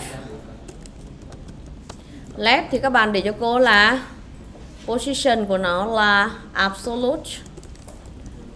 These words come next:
Position absolute top, top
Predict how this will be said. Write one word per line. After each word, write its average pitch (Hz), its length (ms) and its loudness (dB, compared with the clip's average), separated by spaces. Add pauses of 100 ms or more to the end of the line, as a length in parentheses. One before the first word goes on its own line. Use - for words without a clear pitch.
(120)
Position 226 760 0 (2250)
absolute 226 760 -2 (2250)
top, 240 280 4 (2500)
top 247 240 2